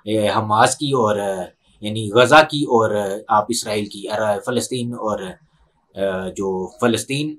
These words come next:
और, अ, ये जो उनकी है इसराइल की। तो ये वीडियो थी आज, और ये देखिए, अब ये पुरानी तस-, images उठाकर ये लगा के अब ये साबित कर रहे हैं कि ये देखें,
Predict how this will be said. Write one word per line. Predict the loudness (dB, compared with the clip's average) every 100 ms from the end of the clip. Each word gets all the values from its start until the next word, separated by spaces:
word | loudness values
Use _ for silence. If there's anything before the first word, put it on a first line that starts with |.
| -2
और, | 0 0
अ, | -2 -4 -8 -12 _ _ _ _ _ -6
ये | -2 -2
जो | -2 -2
उनकी | -4 -6 -10 -8
है | -6 -8 -6
इसराइल | -4 0 2 0
की। | -2 -12 -14 _ _ _ _ _ -4
तो | -2 -2
ये | 4 6
वीडियो | 10 8 10 6
थी | 6
आज, | 6 8 6
और | 4
ये | 4
देखिए, | 4 4 6
अब | 4 4
ये | 0
पुरानी | 6 6 6 4
तस-, | 2 0 -2 -10 -16 -20 -6
images | 0 4 4 2
उठाकर | 2 4 4 2
ये | 0
लगा | -2 4 6 6
के | 4
अब | 0
ये | 0 0
साबित | 2 2 0
कर | 0 0
रहे | 0
हैं | -6
कि | -4
ये | -2
देखें, | -2 -6 -12